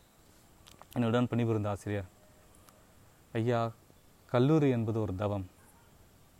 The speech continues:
அந்த தவத்தில் நாம் எந்த அளவுக்கு நம்ம கத்துக்கிறோமோ, அதுதான்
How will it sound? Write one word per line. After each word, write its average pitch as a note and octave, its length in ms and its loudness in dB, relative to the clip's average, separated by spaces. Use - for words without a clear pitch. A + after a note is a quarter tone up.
அந்த A2+ 180 -4
தவத்தில் D3+ 420 4
நாம் C3 160 2
எந்த C3 340 4
அளவுக்கு D#3 240 4
நம்ம B2+ 200 0
கத்துக்கிறோமோ, A2 580 -2
அதுதான் A#2+ 420 0